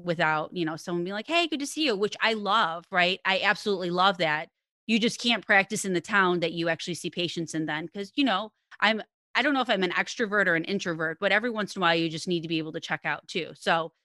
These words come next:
you don't wanna be rude or mean or anything like that, but I would say community involvement. I think giving and serving, um, speaks a lot to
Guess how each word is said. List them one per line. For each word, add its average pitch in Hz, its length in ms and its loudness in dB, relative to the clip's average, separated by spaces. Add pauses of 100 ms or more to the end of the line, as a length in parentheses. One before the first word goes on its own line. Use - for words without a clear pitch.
(140)
you 254 80 0
don't 240 100 4
wanna 202 140 2
be 180 100 -4
rude 190 340 2
or 175 120 2
mean 185 260 2
or 170 80 4
anything 170 360 2
like 170 180 -4
that, 170 300 2
but 170 160 -2 (300)
I 247 100 2
would 294 120 0
say 294 140 2
community 240 480 2
involvement. 175 500 2
I 185 80 2
think 220 220 0
giving 208 280 4
and 185 120 2
serving, 185 500 0 (380)
um, 175 280 2
speaks - 360 -2
a 196 60 -2
lot 175 280 4
to 170 380 0